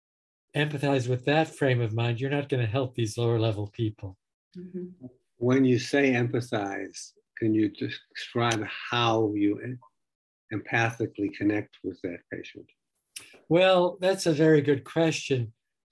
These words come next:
Speaker 1: Um, it gets back to why I like a psychoanalytic approach. I think a psychoanalytic approach honors the full range of the human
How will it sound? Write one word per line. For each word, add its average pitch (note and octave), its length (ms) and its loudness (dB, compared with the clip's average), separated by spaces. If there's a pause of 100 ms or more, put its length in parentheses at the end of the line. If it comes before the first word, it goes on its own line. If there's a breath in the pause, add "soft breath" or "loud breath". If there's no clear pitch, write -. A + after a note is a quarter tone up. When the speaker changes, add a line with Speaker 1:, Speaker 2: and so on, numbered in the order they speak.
(120)
Speaker 1:
Um, C#3+ 640 0
it D3+ 200 -6
gets F#3 220 0
back E3 420 4
to - 140 -4
why C#3+ 720 4 (200)
I C3+ 140 -4
like C3+ 280 0
a B2+ 60 -4
psychoanalytic C3 880 0
approach. A2 460 -4 (520 soft breath)
I D3+ 100 0
think G3 420 0 (120)
a C#3 60 -6
psychoanalytic C#3 680 2
approach B2+ 340 -2 (120)
honors C#3+ 500 2
the A#2+ 120 -6
full D3 500 2
range B2+ 640 2
of G#2+ 160 -4
the A2+ 80 -2
human B2 720 2